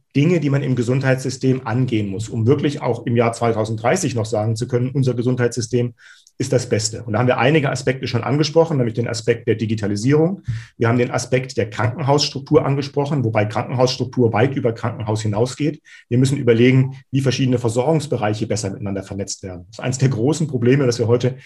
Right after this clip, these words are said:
im deutschen Gesundheitssystem haben, dass ambulant und stationär nicht so fürchterlich viel miteinander zu tun hat. Das sind schon komplett unterschiedliche Vergütungssysteme.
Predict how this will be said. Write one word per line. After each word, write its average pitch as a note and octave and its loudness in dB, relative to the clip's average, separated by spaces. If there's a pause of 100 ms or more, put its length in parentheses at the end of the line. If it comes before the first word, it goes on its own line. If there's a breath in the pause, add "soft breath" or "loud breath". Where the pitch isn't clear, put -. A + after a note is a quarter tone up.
(160 loud breath)
im B2+ 0
deutschen A#2+ 4
Gesundheitssystem A#2 0
haben, B2 0
dass A2+ 0
ambulant A2+ 0
und B2 -4
stationär A#2+ 0 (280 loud breath)
nicht - -2
so F3 2
fürchterlich D#3 2
viel D3 0
miteinander C#3 0
zu - -8
tun D3+ -2
hat. - -2
Das - -10
sind B2+ 0
schon B2 -2
komplett C#3+ 0
unterschiedliche C#3+ -2
Vergütungssysteme. A2 -4